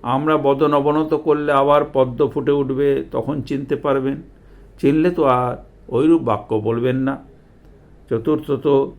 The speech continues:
যে যে বোঝা বইতে পারে, তার থেকে বেশি বোঝা, বোঝা চাপালে তার মাথা নুয়ে পড়ে। গোপীদের দুঃখের বোঝা এত ভারী হয়েছে যে তার ভারে শির আপনি অবনত হয়ে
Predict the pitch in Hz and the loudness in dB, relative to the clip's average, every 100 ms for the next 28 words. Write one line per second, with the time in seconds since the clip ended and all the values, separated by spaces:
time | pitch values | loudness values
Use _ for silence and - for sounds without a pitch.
0 | - - - - - 120 123 127 147 139 | -20 -20 -20 -20 -16 -6 -2 0 0 -2
1 | 123 131 131 156 151 104 123 139 139 - | -2 0 2 4 2 2 -2 -2 -4 -2
2 | 110 104 101 - - - - 110 117 - | 0 0 -4 -8 -18 -20 -6 -2 -2 -2
3 | 135 123 117 107 110 185 139 131 120 127 | -6 -4 -4 -4 -4 -4 -4 0 0 -2
4 | 107 107 120 113 107 117 110 107 110 - | -4 -2 -2 -2 -4 -4 -4 -4 -6 -10
5 | - 107 101 101 104 135 104 110 123 113 | -4 -4 -2 -6 -6 -6 -4 -4 -4 -6
6 | 101 101 98 - - - - - - - | -8 -8 -10 -14 -20 -20 -20 -20 -20 -10
7 | 139 143 156 143 147 143 123 139 - - | -4 -2 0 0 0 0 -2 -4 -6 2
8 | 147 135 117 127 131 123 139 101 104 127 | 4 6 4 2 2 2 0 0 0 2
9 | 113 117 117 123 113 110 - - - - | 4 2 2 -2 -2 -4 -10 -20 -20 -8
10 | 120 113 120 120 123 101 117 110 - 120 | -4 -2 0 2 2 2 0 0 -2 -2
11 | 117 113 110 - 113 104 101 123 139 139 | 0 0 -2 -6 -4 -4 -4 -4 -6 -6
12 | 95 | -2